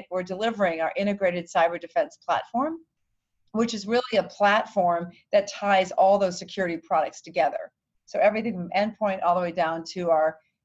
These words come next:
internet layer, the internet traffic coming in. We have products that not only work at solving the security at each of those devices or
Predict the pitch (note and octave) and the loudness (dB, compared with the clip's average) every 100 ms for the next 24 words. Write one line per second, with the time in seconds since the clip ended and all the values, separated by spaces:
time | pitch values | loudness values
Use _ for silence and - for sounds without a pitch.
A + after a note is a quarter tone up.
0 | _ A3+ A#3 G#3+ F3+ F#3+ F#3 F3 E3+ G#3+ | _ -2 2 2 4 2 2 -2 -4 -4
1 | G#3 F#3 G3+ F#3 F#3 G#3 F#3 F3 E3+ E3 | -4 -4 -4 -4 -4 -4 -4 -4 -4 -6
2 | E3+ E3+ - - G#3+ G3+ G3 F#3+ E3 D3+ | -4 -4 -4 -2 2 2 0 2 2 2
3 | F3+ G3 G3+ F3+ F3+ E3+ - _ _ _ | 0 0 -2 -2 0 0 -6 _ _ _
4 | _ - F#3 F3 - - G3 F#3+ F3+ E3 | _ 0 0 0 -6 2 4 4 0 -6
5 | - - G3 F3+ D#3+ - F#3 - E3 D#3+ | -10 -10 -6 -4 -6 -8 -12 -10 -8 -8
6 | D#3+ E3 D#3+ F3 F3 E3 - E3 D#3+ E3 | -10 0 0 0 -6 -14 -8 -2 0 0